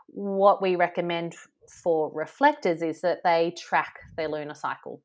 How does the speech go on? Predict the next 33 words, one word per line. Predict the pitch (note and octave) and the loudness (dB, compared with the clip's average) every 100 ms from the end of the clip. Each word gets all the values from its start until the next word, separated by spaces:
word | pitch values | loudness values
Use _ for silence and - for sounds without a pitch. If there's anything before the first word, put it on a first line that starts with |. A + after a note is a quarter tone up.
| _ | _
so | - | -4
that | F3+ F3 - | -2 -2 0
they | A3 | 0
know | A3 F#3 E3 D3+ C#3+ E3 C#4+ - - - - - | 0 -2 -2 -2 -2 -2 -4 -8 -20 -20 -20 -12
where | F3+ F3 G3+ G#3 G#3+ | -8 0 2 4 2
the | G#3 | 0
moon | F#3 F3+ F3 F3 - | 0 0 -2 -6 -6
is | F3 E3 E3 - | -2 0 0 -2
and | F3 - - | -14 -16 -8
how | F3+ F3 | -2 0
that | F3 - | 0 -2
affects | - - D3+ - - F3 | -6 -8 -8 -8 -16 -6
their | E3 D#3+ D3+ | -2 0 -2
individual | D3+ D#3 D#3+ D#3+ D3 - | -6 -8 -8 -6 -8 -8
energy, | D3+ D#3 A3 D#4 - _ _ _ _ | -14 -4 -4 -4 -10 _ _ _ _
because | F3+ F#3+ F3+ | -8 -6 -2
they | F3 | 0
will | E3 D#3+ | 0 -2
be | D#3+ D3+ | -2 -4
affected | - D#3+ - D#3 - | -6 -12 -12 -12 -8
by | B2+ A#2 | -8 -8
it. | - | -12
So | - F3+ | -6 -2
they'll | F#3 | -2
be | F#3 G3 | 0 -2
affected | G3 C#4 C#4+ D#4 | 0 -4 -2 0
by | C#4+ | 2
the | F#3+ | 2
people | F3+ F#3 F3 E3 | 0 -4 -4 -2
around | D3+ C#3+ D3+ D#3 - | -2 -2 -4 -10 -8
them, | E3 E3 | -8 -4
their | E3 C#3+ | -2 -4
environment, | C#3+ C#3+ D3 D3+ D#3+ G3 A#3+ | -4 -8 -6 -6 -6 -6 -8